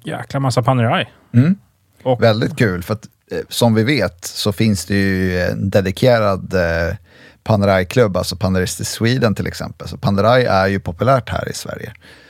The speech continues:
Speaker 2: Det ska vi inte glömma bort. Och, eh, de, vi är glada över öppningen av den här butiken. Vi tycker att det är kul när det händer att vi får lite fler boutiques i Sverige, för det öppnar ju då möjligheten att kunna köpa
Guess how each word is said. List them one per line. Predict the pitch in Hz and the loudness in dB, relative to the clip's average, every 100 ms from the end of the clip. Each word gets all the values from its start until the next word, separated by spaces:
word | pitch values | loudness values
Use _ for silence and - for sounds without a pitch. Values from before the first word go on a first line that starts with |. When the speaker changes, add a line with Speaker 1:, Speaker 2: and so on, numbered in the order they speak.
| - - | -20 -8
Speaker 2:
Det | 117 | -6
ska | - 120 | 0 2
vi | 107 | 2
inte | 90 | -2
glömma | - 90 87 | -2 -2 0
bort. | 98 87 - | -4 -6 -14
Och, | - 90 - - | -10 -10 -10 -6
eh, | 98 90 87 90 - - - _ _ _ _ - | 0 2 2 0 -4 -12 -20 _ _ _ _ -8
de, | 104 123 131 - | 2 2 2 -2
vi | 101 120 143 | 2 4 4
är | 143 | 4
glada | 131 113 113 | 4 4 4
över | 110 107 104 | 4 2 0
öppningen | 104 - 101 | -2 -2 0
av | 98 | 2
den | 98 | 2
här | |
butiken. | 90 90 101 113 107 | 0 -4 -6 -2 -2
Vi | 98 | -2
tycker | - | -2
att | 95 | -4
det | |
är | - - | -6 -4
kul | 107 101 | 0 2
när | 98 | 2
det | |
händer | 92 95 95 92 | 2 0 0 -2
att | 92 | -4
vi | 90 | -6
får | 101 | -4
lite | 95 - | -4 -6
fler | - 98 90 | -6 -4 -2
boutiques | 90 92 - 113 113 - - - | -4 -8 -6 -6 -6 -8 -10 -10
i | - | -8
Sverige, | 101 101 95 104 | -4 0 2 2
för | 117 101 | -2 -2
det | 90 | -2
öppnar | 82 - 95 | -2 -4 -4
ju | 92 87 | -2 -2
då | 90 82 | -4 -2
möjligheten | 90 95 85 - 85 82 | 0 0 0 -4 -6 -6
att | 85 | -6
kunna | - 95 | -6 -4
köpa | - 82 85 87 | -2 -4 -4 -4